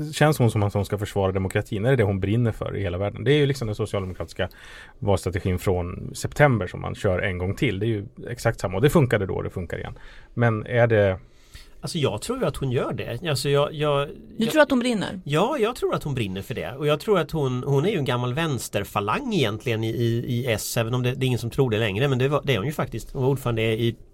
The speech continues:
Speaker 2: partidistriktet i Skåne som ju är liksom det stora vänsterdistriktet. Eh, och hon har ju varit en väldigt tydlig idépolitiker innan de satte henne som, som migrationsminister.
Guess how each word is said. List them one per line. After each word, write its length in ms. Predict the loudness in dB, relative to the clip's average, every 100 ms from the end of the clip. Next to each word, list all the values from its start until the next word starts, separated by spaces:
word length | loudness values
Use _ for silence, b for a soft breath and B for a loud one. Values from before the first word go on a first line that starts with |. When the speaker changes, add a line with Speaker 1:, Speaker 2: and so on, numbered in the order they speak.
| -2
Speaker 2:
partidistriktet 440 | 0 0 -2 -4
i 20 |
Skåne 500 | -4 2 4 4 2
som 140 | 0 2
ju 60 |
är 100 | 2
liksom 220 | 2 -2 -4
det 60 |
stora 160 | 0 2
vänsterdistriktet. 800 | 2 0 -2 -6 -6 -6 -8 -12 B B B B B 0
Eh, 240 | 4 4 2
och 320 | -4 -2 0
hon 140 | 2
har 100 | 4 4
ju 60 |
varit 180 | 2 0
en 140 | 0
väldigt 260 | 2 2 0
tydlig 240 | -2 -2
idépolitiker 800 | 0 2 0 -2 -4 -4 -4 -6 0
innan 680 | 2 2 0 0 2 0 -2 -2
de 140 | -2
satte 300 | -2 -2 -2
henne 180 | -2 -2
som, 320 | -2 -2 -4
som 240 | 0 0
migrationsminister. 1040 | 2 -2 0 0 -2 -2 0 -2 -4 -8 -10